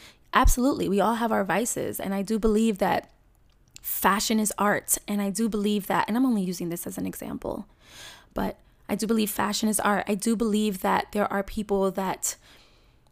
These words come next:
just genuinely love it. But I'm talking about the people that wear these,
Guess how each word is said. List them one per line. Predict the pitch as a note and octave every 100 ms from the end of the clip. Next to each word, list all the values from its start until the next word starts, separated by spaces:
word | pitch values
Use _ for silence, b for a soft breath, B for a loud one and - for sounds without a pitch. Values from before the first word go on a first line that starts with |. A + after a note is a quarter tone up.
| _
just | - B3 - -
genuinely | - - A3 C4 A3 F#3 F#3+
love | F#3+ G3 G3
it. | - _ - _ _ _ _ _ _ _ _ _
But | -
I'm | A3
talking | A3 - C4 D4 E4+
about | C#4+ C#4 C4
the |
people | A#3+ - G#3 G3 - E3+ F#3 G3 - - _ _ _ _ _ _ -
that | G#3 -
wear | F#3 F#3+ A3+ C4
these, | B3+ A#3+